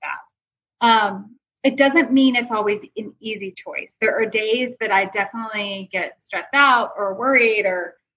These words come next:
this or that has to happen. And, you know, I get like that. But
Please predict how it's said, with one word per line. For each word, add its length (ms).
this 240
or 80
that 180
has 220
to 60
happen. 580
And, 200
you 140
know, 160
I 140
get 260
like 180
that. 300
But 220